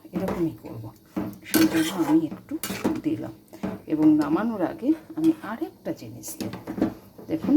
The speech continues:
হয়ে গেল আমার ঝিঙে পোস্ত, একটু ফুটে উঠলে মশলাটা আমি নামিয়ে নেব। আর নামানোর আগে আরেকটা জিনিস দেবো, যেটা ঝিঙে পোস্ত খেতে খুব টেস্ট হয় উল্টে। একটুখানি নামানোর আগে কাঁচা সর্ষের তেল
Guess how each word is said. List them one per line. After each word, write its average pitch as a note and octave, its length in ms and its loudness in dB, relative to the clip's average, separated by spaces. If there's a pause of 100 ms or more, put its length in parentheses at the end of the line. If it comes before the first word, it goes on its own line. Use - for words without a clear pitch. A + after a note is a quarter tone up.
(120)
হয়ে - 240 4
গেল D#4 120 -6 (100)
আমার D#4+ 220 2
ঝিঙে E3+ 320 4
পোস্ত, - 280 -2 (640)
একটু - 300 -6
ফুটে F#3 320 -6
উঠলে F3 240 0 (220)
মশলাটা C4+ 480 2 (400)
আমি C#4+ 160 -2 (540)
নামিয়ে C#3 400 2
নেব। - 0 - (800)
আর D4+ 80 0 (120)
নামানোর G#3 500 2
আগে F3+ 160 -8 (280)
আরেকটা F3 300 -8 (100)
জিনিস D#3 240 4 (120)
দেবো, D#3 160 -6 (640)
যেটা D#3 260 0
ঝিঙে D#3+ 300 6
পোস্ত D3+ 220 -6 (140)
খেতে E3 300 -4
খুব D#3+ 120 0 (100)
টেস্ট E3 320 2
হয় D#3+ 180 0
উল্টে। E3 240 -4 (720)
একটুখানি E3 500 -4 (360)
নামানোর C#3+ 460 0
আগে A#3 140 -6 (600)
কাঁচা E3+ 280 -2 (100)
সর্ষের D#3+ 400 -4 (160)
তেল E3+ 180 0